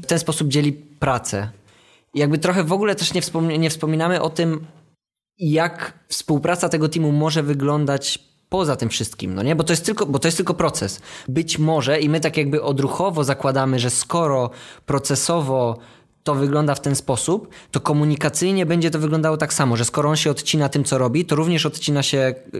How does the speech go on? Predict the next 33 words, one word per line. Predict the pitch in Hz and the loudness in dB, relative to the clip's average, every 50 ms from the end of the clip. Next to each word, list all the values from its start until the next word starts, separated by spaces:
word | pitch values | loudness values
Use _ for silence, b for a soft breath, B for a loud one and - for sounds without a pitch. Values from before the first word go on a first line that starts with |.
| - - | -8 -2
y, | 127 | 0
jak | 131 127 117 127 | 0 0 0 2
właśnie | 127 131 120 - 135 | 0 0 0 0 -2
komunikacją, | - 131 127 127 123 117 - 214 - - 170 180 180 | 0 0 0 0 0 0 0 -2 -2 0 -2 0 2
również | 160 151 151 143 139 | 2 2 2 0 0
się | - - | 0 -2
odcina | - 135 - - - - 143 139 131 | -2 -4 -6 -4 -2 0 0 0 0
tym, | 127 - 139 131 123 | 0 0 0 0 2
że | 117 123 120 117 117 B B B B B | 2 2 0 0 0 B B B B B
nie | - 127 | -4 -4
chce | 120 - 131 | -2 0 -2
się | - 135 | 0 0
dzielić | 123 131 135 131 117 | 0 0 0 0 0
swoim | - - 135 131 131 | -2 0 0 0 2
doświadczeniem | 127 127 - - 127 120 - 151 151 151 139 | 2 0 0 0 -2 0 0 0 2 0 0
i | |
tak | 131 143 131 | 0 0 0
dalej. | 123 123 110 98 92 95 - B B B B B B | 2 0 0 0 -2 -4 -6 B B B B B B
To | - 135 | 0 0
jest | 143 139 | 2 2
jakby | 151 147 147 156 156 147 143 143 | 2 2 2 0 0 0 0 0
tak | 127 - 151 151 | 0 -2 -2 -2
trochę | - - 160 151 - 165 156 151 | 0 -2 -2 0 2 2 2 2
o-, | 151 151 - 151 147 | 2 0 0 -2 -2
odruchowo | 156 160 143 143 147 - 160 151 160 | 0 0 0 2 2 0 0 0 0
sprawa | 151 - 156 147 143 147 139 | -2 0 0 0 0 0 0
Conwaya | - 160 151 151 156 147 131 127 120 - | 0 0 0 2 2 2 2 2 2 0
to | 131 | 0
r-, | 120 120 127 | -2 -2 0
robimy, | 127 127 123 127 113 120 120 131 156 175 | -2 0 0 0 0 0 0 0 2 2
no | 160 135 | 0 0
nie? | 131 147 170 175 | 0 0 0 0
Że | 147 151 151 | 0 0 -2